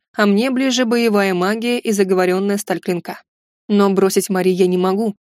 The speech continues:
даже зная, что её охраняют лучшие агенты Империи. Слишком много врагов ползает рядом, и только Творец знает, на что они пойдут,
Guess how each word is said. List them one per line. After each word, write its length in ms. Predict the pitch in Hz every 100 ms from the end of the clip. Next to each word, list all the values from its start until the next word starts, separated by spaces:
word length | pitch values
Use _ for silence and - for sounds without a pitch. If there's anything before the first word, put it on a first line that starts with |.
| _
даже 300 | 214 233 214
зная, 320 | 214 226 226
что 200 | 202 -
её 260 | 208 202 202
охраняют 500 | 202 190 185 196 190
лучшие 460 | 202 214 - 202 196
агенты 460 | 180 185 180 190
Империи. 480 | 190 190 170 175 - _ _ _ -
Слишком 640 | - 220 247 - 247 240
много 320 | 240 240 190
врагов 380 | 180 190 175 208
ползает 500 | - 214 180 190 190
рядом, 400 | 214 196 165 185 - _ -
и 100 | 214
только 300 | 214 208 220
Творец 440 | 208 214 190 160
знает, 360 | 170 170 175 196
на 100 | 185
что 240 | - 180
они 160 | 165 165
пойдут, 440 | 175 165 175 202